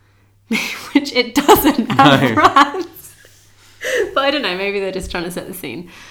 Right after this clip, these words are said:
Speaker 1: Uh, meanwhile, Father Karras, a priest and a psychiatrist, is losing his faith, and he's dealing with a sick mother who needs medical care he hasn't the money to provide. Another priest, the old and ailing Father Merim,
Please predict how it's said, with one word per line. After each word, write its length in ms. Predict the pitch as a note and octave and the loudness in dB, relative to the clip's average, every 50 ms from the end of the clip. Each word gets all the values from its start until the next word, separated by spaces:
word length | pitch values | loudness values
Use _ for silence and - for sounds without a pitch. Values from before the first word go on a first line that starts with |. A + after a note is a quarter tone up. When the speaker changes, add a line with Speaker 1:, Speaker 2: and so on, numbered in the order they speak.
| - _ - | -20 _ -10
Speaker 1:
Uh, 320 | - F#3 F3+ F3 E3+ - - | -6 -4 -2 -2 -2 -4 -4
meanwhile, 600 | G#3 A3+ B3 B3 G#3+ F#3 F3 E3 E3+ F3 F3 - - - _ | -2 -2 -2 -2 -2 -4 -6 -6 -6 -8 -12 -14 -18 -20 _
Father 280 | _ - G3+ G#3+ - - | _ -4 -2 -2 -2 -4
Karras, 560 | - - G3+ F3+ E3 E3 E3+ E3 - - - | -8 -6 -4 -4 -4 -4 -6 -8 -10 -14 -16
a 60 | F#3+ | -16
priest 420 | F3+ - - G3+ G3+ G#3 G3+ - - | -14 -10 -6 -4 -4 -4 -4 -8 -10
and 80 | E3+ | -10
a 40 | E3+ | -10
psychiatrist, 760 | F3 - E3 E3+ - F#3+ F#3 F3+ F3+ F3+ - D#3 D#3 D3+ - - | -8 -10 -12 -10 -10 -10 -10 -10 -10 -10 -10 -10 -12 -12 -12 -14
is 100 | E3 E3 | -10 -8
losing 260 | F3+ G3 F#3+ F#3+ F3+ | -6 -6 -6 -6 -6
his 140 | E3+ E3+ - | -8 -10 -12
faith, 480 | - - D3 D#3 D#3+ F3 F3 - _ _ _ - _ _ - | -12 -12 -10 -10 -10 -10 -12 -16 _ _ _ -20 _ _ -12
and 140 | - F3+ F#3 | -8 -6 -6
he's 100 | F#3 F#3 | -6 -4
dealing 240 | G#3 G3+ G3+ G3+ | -4 -4 -4 -4
with 120 | F#3+ F3+ E3+ | -4 -6 -8
a 40 | E3+ | -8
sick 280 | - G3+ F#3+ - - | -8 -10 -10 -8 -8
mother 240 | G3+ G3 E3+ E3 E3+ | -8 -6 -6 -8 -10
who 100 | E3 F3 | -10 -8
needs 220 | F3 F3+ F3 F3 - | -6 -6 -8 -8 -8
medical 320 | F3+ F#3 F#3+ F#3+ - F3 | -10 -10 -10 -10 -12 -16
care 280 | - - F3 E3 D#3+ E3 | -20 -16 -14 -12 -12 -10
he 120 | F3 F3 | -10 -10
hasn't 480 | E3+ - F#3 F3+ F3+ F3+ D#3 - - F3 | -10 -10 -10 -10 -8 -10 -12 -12 -14 -12
the 60 | F3 | -10
money 240 | E3+ E3+ E3 E3 D#3+ | -8 -8 -8 -8 -10
to 100 | - E3+ | -12 -16
provide. 580 | F3 E3+ E3 E3 D#3+ D3+ D#3 D3+ - - - - _ _ _ _ _ _ _ _ _ _ _ _ _ - | -16 -16 -14 -12 -12 -12 -12 -12 -14 -16 -18 -20 _ _ _ _ _ _ _ _ _ _ _ _ _ -10
Another 280 | F3 F3+ G#3 A3+ A#3 | -6 -4 -4 -4 -4
priest, 520 | A3+ - E3+ D#3 D#3+ F#3+ A3 - - - - | -6 -8 -8 -8 -6 -6 -8 -8 -12 -12 -10
the 140 | F3+ E3+ - | -10 -8 -6
old 300 | F3+ F#3 G3 G#3 G3+ F#3 | -4 -4 -4 -4 -6 -6
and 100 | F3 D3+ | -8 -8
ailing 400 | E3 E3+ F3 F3 E3+ E3+ E3+ E3+ | -6 -6 -6 -6 -8 -8 -10 -10
Father 320 | F3 E3 E3 F3 F3+ F#3 | -8 -8 -6 -6 -6 -6
Merim, 500 | F#3+ F#3 E3+ E3 D#3+ D#3 D#3+ F3+ G#3+ | -8 -10 -10 -10 -10 -10 -10 -10 -12